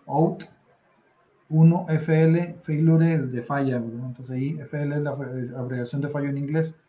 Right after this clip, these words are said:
Entonces voy a poner nuevamente la, la terminal y se va a borrar esa indicación de fallo.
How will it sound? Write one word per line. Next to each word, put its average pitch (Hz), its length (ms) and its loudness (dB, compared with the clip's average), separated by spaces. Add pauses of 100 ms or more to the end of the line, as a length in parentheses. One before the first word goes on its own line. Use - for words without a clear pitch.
(640)
Entonces 131 200 -8
voy 143 120 0
a 147 100 0
poner 147 300 0
nuevamente 147 500 0
la, 113 380 -2
la 117 160 -8
terminal 160 480 0 (960)
y 165 160 4
se 160 100 -2
va 135 140 4
a - 20 4
borrar 143 380 0
esa 139 160 -6
indicación 127 580 -4
de 120 140 -6
fallo. 117 280 -8